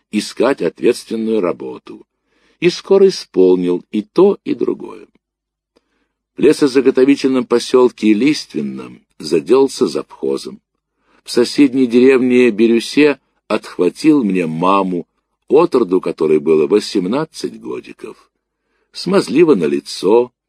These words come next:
Докатились слухи до Овсянки, но нравом дурна, чуть ли не психопатошна. Царица небесная!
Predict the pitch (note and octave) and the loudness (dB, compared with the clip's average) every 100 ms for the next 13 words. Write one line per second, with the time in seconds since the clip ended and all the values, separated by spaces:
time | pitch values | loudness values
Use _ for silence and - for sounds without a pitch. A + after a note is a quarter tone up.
0 | _ _ _ _ _ _ _ A2 - D3 | _ _ _ _ _ _ _ -6 -4 -4
1 | F#2 F#2+ A2+ - E2+ F#2 - E2 E2+ E2 | -2 -2 -4 -4 -2 -2 -2 -4 -2 -4
2 | - F2 G2+ G#2 - G2 - _ - C3+ | -6 -4 -4 -4 -4 -4 -4 _ -2 0
3 | C#3+ C3+ D3 D3+ A#2 F2+ E2 D#2 D#2 D#2+ | 2 2 0 -2 -2 0 0 -4 -6 -8
4 | D2+ _ _ _ - A#2+ A2 A2 G#2+ G#2 | -10 _ _ _ -8 -6 -4 -2 0 0
5 | - - - G#2+ - - - - - - | -4 -12 -10 -8 -8 -14 -12 -12 -14 -16
6 | - - - _ _ _ _ _ _ _ | -16 -18 -20 _ _ _ _ _ _ _
7 | _ - - C#2+ D3+ - - - B1 A#1+ | _ -8 -4 -2 -4 -8 -16 -14 -12 -14
8 | - - D#2+ - C2+ A#1 A1+ - | -12 -10 -10 -14 -16 -18 -20 -20